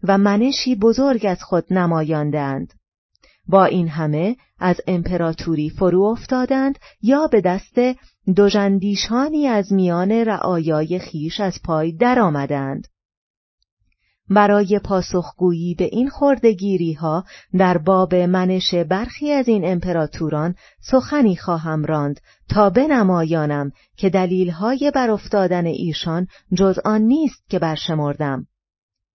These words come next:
در این کار بر نشانه‌هایی انگشت خواهم نهاد که بر پژوهندگان تاریخ آن دوران پوشیده نیست.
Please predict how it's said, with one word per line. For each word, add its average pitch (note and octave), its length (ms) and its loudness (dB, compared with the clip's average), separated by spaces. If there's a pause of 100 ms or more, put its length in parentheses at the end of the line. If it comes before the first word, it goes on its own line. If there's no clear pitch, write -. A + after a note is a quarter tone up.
(140)
در F#3 140 4
این D3+ 180 0
کار F3 320 -2 (300)
بر F3+ 260 2
نشانه‌هایی F#3+ 1000 0
انگشت F#3+ 540 -2
خواهم B3 420 -2
نهاد C4+ 400 0 (320)
که G3+ 120 0
بر F3 200 0
پژوهندگان F3+ 1080 0
تاریخ A3+ 500 -2
آن D#3+ 280 -2
دوران D3+ 420 -2
پوشیده E3 560 -4
نیست. G3 520 0